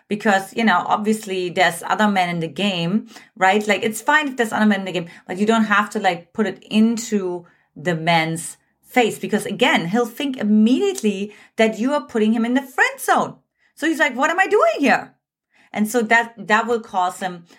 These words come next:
to draw back, to pull back, to disconnect, and to find himself a woman who makes him feel like,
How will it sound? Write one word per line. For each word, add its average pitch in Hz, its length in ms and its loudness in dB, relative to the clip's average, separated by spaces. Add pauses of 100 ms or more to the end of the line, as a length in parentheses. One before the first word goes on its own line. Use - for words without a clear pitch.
(140)
to 196 260 -6
draw 214 320 0
back, 202 320 0
to 170 100 -6
pull 214 360 -4
back, 185 300 2
to 160 100 -14
disconnect, 170 760 -4 (280)
and 254 160 2
to 247 60 -2
find 277 260 0
himself 226 420 0
a 208 80 -6
woman 170 600 0 (220)
who 233 180 0
makes 240 340 2
him 240 180 -2
feel 240 300 -4
like, 165 380 0